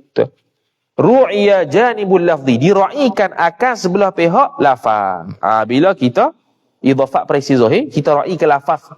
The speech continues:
lafaz kila kilta tu. Sifat lafaz allazi, yang mana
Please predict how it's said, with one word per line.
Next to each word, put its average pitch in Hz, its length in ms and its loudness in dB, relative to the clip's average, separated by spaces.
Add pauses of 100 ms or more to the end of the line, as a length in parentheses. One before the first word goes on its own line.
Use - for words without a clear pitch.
(100)
lafaz 143 480 0
kila 143 220 2
kilta 117 340 -4
tu. - 60 -18 (580)
Sifat 262 400 0
lafaz 294 320 2
allazi, 226 560 0
yang 220 160 0
mana 269 240 -2